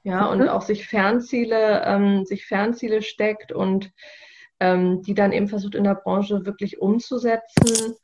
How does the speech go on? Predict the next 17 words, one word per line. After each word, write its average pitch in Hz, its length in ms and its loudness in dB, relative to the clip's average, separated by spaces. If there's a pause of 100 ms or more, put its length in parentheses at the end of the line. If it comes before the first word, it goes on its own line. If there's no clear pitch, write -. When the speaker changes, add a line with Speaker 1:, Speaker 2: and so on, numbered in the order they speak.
(580)
Speaker 1:
Ähm, 190 320 0
schaut, 202 260 0
was 202 200 0
ist 202 180 -8
realistisch, 214 1000 2
ähm, 190 840 0 (120)
wie 208 240 -8
wollen 208 200 2
wir 202 80 2
langfristig 208 580 -4
weitermachen 233 1000 -2 (840)
und, 202 460 2
ähm, 196 400 0
ja, 220 260 2
da 196 220 0
eben, 196 420 -2
äh, - 440 -6